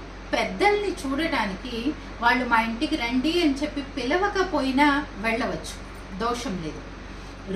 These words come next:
రెండోది దేవ కార్యక్రమాలు, అంటే కళ్యాణోత్సవము, లేకపోతే ఏదైనా యజ్ఞము, హోమము, ఇలాంటివి ఏమైనా జరుగుతూ ఉన్న సందర్భంలో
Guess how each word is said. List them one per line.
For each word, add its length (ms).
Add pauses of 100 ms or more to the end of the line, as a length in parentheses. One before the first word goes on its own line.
రెండోది 800 (380)
దేవ 520
కార్యక్రమాలు, 1040 (500)
అంటే 420 (360)
కళ్యాణోత్సవము, 1160 (520)
లేకపోతే 420
ఏదైనా 280
యజ్ఞము, 840 (100)
హోమము, 680 (320)
ఇలాంటివి 640
ఏమైనా 340
జరుగుతూ 580
ఉన్న 280
సందర్భంలో 1000